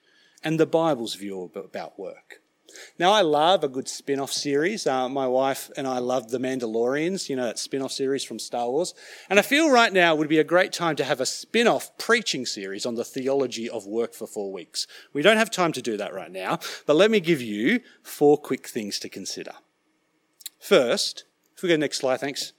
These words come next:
Dave. First, God made us to work. That is, uh, work is not a re-, a result of the fall. Genesis two says that humanity was created to work. Two, God commands us to work.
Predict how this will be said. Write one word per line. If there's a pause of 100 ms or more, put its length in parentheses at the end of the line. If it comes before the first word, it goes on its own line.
Dave. (220)
First,
God
made
us
to
work. (400)
That
is, (440)
uh, (540)
work
is
not
a
re-, (260)
a
result
of
the
fall.
Genesis
two
says
that
humanity
was
created
to
work. (720)
Two,
God
commands
us
to
work.